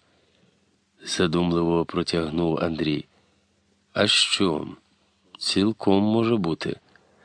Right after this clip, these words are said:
Недаремно ж вони ховалися під стінами Вовкограда за Ропушиним кільцем. Пам'ятаєш? Я розповідав, що за те кільце мало хто може пробратися».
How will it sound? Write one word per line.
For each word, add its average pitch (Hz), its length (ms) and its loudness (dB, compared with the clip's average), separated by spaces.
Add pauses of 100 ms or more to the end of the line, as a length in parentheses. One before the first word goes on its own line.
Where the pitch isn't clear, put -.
(460)
Недаремно 143 600 4
ж 147 100 0
вони 143 260 4
ховалися 95 760 0
під 80 200 -4
стінами 87 540 0
Вовкограда 85 880 0 (1000)
за 87 220 2
Ропушиним 85 640 0
кільцем. 82 560 -4 (400)
Пам'ятаєш? 98 680 0 (920)
Я 92 360 4
розповідав, 92 800 0 (400)
що - 340 2
за 90 160 0
те 104 200 2
кільце 92 460 0
мало 107 320 2
хто - 180 -4
може 85 280 0
пробратися». - 800 -4